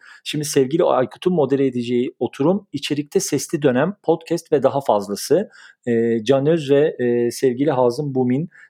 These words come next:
e, Marketing Director Vylant, e, Türkiye'nin, e,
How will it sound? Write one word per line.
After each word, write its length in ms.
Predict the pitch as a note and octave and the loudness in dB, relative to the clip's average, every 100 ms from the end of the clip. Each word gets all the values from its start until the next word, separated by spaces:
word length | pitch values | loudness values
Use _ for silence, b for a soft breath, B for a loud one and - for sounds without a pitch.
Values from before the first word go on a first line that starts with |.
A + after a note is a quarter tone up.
| - | -4
e, 60 | A2+ A2+ A2 A2+ | 0 2 2 0
Marketing 600 | A#2 C3 B2+ - - A2 | 0 0 0 -2 -6 0
Director 420 | A#2 G#2+ G#2 - B2+ | 2 2 -2 -6 -2
Vylant, 520 | A#2+ A2+ A2 G#2 - - - | 2 2 0 -4 -12 -20 -6
e, 260 | A2 G#2+ G#2+ | -2 -2 -4
Türkiye'nin, 600 | - A2 A2 G#2+ C#3+ E3+ B B | -8 -6 -4 -2 -4 -8 B B
e, 80 | - | -2